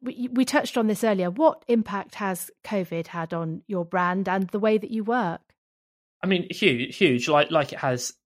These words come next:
Speaker 2: for every, for every magazine, I imagine, in, in the country. So for the way we work, we're like most people, we're all working from home, and we have been for a few months.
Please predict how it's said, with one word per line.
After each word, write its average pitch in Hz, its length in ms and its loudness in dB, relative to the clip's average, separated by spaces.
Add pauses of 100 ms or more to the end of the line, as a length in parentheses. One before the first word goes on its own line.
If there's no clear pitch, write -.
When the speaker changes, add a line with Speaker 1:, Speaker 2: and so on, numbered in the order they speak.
(300)
Speaker 2:
for 123 80 -2
every, 123 240 -8
for - 80 -8
every 123 460 -4
magazine, 113 640 -6
I 123 180 -10
imagine, 120 380 -8
in, 120 200 -10
in 123 100 -14
the 127 80 -14
country. 123 600 -10 (680)
So 185 220 6
for 233 220 4
the 254 60 8
way 254 120 8
we 214 100 4
work, 165 380 6
we're 170 160 2
like 143 400 2 (260)
most 147 220 -2
people, 143 180 -4
we're 165 160 8
all 175 80 6
working 139 300 4
from 131 120 -6
home, 127 200 0
and 123 100 -2
we 131 60 -4
have 123 200 -2
been 120 180 -2
for 135 100 -6
a - 20 -10
few 131 240 -6
months. 123 400 -6